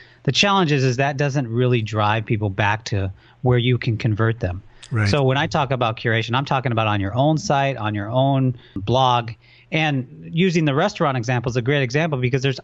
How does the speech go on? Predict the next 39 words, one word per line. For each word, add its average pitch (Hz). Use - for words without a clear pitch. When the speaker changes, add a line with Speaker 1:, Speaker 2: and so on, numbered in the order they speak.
Speaker 1:
always 196
things 143
going 127
on 117
locally 139
that 117
you 131
could 117
tie 131
in 139
or 120
that 127
you 131
could 127
mention. 113
And 135
then 139
you 135
could 131
always, 131
at 110
the 120
end 139
of 120
your 113
post, 139
say, 143
"Hey, 127
by 127
the 123
way, 139
if 123
you're 131
gonna 131
be 120
out 123
and 117
about, 120
uh, 110